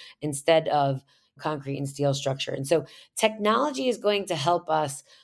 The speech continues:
so that we have actual data that computers and things like A I and machine learning can actually help us make the right decision based on the data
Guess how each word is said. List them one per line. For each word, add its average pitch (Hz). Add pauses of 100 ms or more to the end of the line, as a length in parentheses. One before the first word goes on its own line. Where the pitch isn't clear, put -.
so -
that 175 (340)
we 185
have 240 (120)
actual 190
data 160
that 143 (260)
computers 156
and 147
things 165
like 160 (100)
A 160
I 165
and 156
machine 160
learning 165
can 151
actually 147
help 175
us 139 (340)
make 185
the 190
right 170
decision 151
based 143
on 143
the 143
data 180